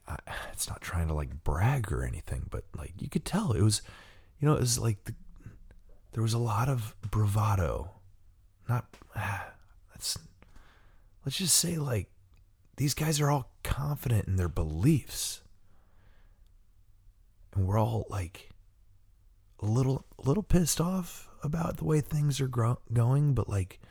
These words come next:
very willing to joke around about it.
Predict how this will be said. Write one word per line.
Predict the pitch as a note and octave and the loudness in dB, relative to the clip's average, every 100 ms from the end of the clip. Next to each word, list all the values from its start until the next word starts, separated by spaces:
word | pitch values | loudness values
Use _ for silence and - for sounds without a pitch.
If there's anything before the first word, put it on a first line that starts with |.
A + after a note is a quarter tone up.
| - - - | -20 -16 0
very | F#2+ G2+ B2+ A#2+ | 4 6 4 2
willing | G#2+ G#2+ A2 G#2+ | 2 4 6 6
to | F#2+ D#2+ | 4 -2
joke | E2+ - E2+ F#2+ | -2 0 2 2
around | F2 C#2+ C#2 C2+ C2+ | 0 2 0 -2 -4
about | - C#2 - | -6 -6 -8
it. | - | -16